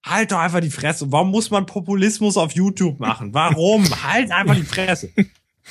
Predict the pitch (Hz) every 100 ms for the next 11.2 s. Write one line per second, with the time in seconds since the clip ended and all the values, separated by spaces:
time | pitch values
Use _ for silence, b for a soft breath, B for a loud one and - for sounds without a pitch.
0 | - 180 156 123 - - - - - -
1 | 214 196 107 _ _ _ _ _ _ _
2 | _ _ _ _ - 151 185 - 233 233
3 | 233 - 190 160 - _ _ _ 190 175
4 | 156 127 - 135 127 113 143 151 160 202
5 | 190 208 214 202 - - - - 269 254
6 | - 165 156 170 165 _ - 208 - 175
7 | 208 214 170 - 240 247 202 180 143 135
8 | 147 131 104 92 _ _ _ _ _ _
9 | _ _ 170 185 165 151 131 - _ _
10 | _ _ _ _ _ _ 113 104 120 120
11 | 120